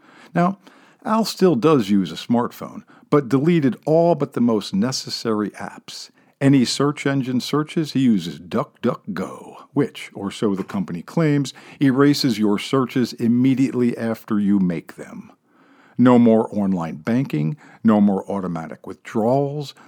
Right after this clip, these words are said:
no more online purchases, no more Amazon, no more Target, no more Walmart, no more bullshit.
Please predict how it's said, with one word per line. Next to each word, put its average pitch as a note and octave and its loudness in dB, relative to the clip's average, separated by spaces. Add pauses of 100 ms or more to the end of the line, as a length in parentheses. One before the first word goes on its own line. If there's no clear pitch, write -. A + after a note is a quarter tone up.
no A2 4
more G2+ 2
online F2 -6
purchases, C#3 -6 (180)
no G2+ 0
more F2 -2
Amazon, C#3 0
no F2 0
more E2+ -10
Target, C#3 0
no G2+ -4
more A2+ 2
Walmart, D#2+ -6 (100)
no B2+ 4
more G#2+ 2
bullshit. - -12